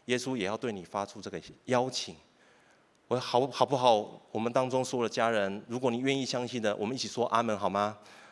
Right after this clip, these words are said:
阿门。为什么世界上会有苦难？为什么就连耶稣也得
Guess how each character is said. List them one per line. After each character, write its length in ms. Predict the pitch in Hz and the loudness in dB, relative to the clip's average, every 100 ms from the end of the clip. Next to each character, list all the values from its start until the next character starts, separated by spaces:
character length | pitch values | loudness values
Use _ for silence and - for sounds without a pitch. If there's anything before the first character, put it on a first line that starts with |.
| - | -4
阿 120 | 104 107 | 0 4
门。 760 | 110 120 113 107 95 90 87 - - - - | 6 6 8 6 4 -2 -6 -14 -20 -20 0
为 100 | - | 2
什 160 | 196 143 | 4 4
么 140 | 120 | 2
世 180 | 117 - | 2 -2
界 140 | 160 151 | 0 2
上 200 | 160 131 | 2 2
会 200 | - 127 | 2 2
有 100 | 113 | 0
苦 280 | - 110 | -2 -6
难？ 220 | 104 120 98 - - - | -2 -2 -2 -12 -20 0
为 80 | 202 | 2
什 140 | 190 143 | 4 6
么 180 | 127 | 4
就 180 | 139 208 | 6 4
连 240 | 147 139 151 | 6 2 2
耶 160 | 160 | 2
稣 320 | 156 156 156 117 | 2 0 0 0
也 160 | 120 113 | -2 -2
得 340 | 107 95 | 0 -2